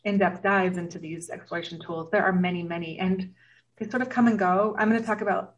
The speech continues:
Reiki a little bit today. It was hugely impactful for me at the beginning of my journey,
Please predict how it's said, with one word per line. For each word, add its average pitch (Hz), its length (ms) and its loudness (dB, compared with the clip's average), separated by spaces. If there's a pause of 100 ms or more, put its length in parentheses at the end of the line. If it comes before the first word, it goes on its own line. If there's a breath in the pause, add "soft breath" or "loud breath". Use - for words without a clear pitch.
Reiki 190 380 0
a - 20 0
little 214 180 0
bit 208 140 -4
today. 214 560 0 (320)
It 196 60 -4
was 202 440 0
hugely 233 340 2
impactful 208 480 -2
for 196 80 -8
me 196 120 -2
at 196 80 -6
the 190 80 -4
beginning 185 400 0
of 190 80 -4
my 196 120 -2
journey, 185 580 0